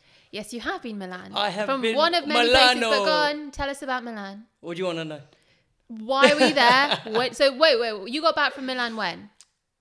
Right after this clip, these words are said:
Speaker 2: Uh, f-, f-, Friday, so Saturday in the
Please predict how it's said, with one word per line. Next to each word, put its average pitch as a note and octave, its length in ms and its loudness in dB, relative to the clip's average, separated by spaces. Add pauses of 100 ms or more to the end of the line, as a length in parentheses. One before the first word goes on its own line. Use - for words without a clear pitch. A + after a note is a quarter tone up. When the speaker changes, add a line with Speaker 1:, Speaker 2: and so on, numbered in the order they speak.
(640)
Speaker 2:
Uh, D3 400 -4
f-, - 180 -20 (200)
f-, - 960 -20
Friday, D3+ 680 -4
so D#3+ 220 -8
Saturday D#3 540 -6
in D3 80 -6
the C#3+ 100 -10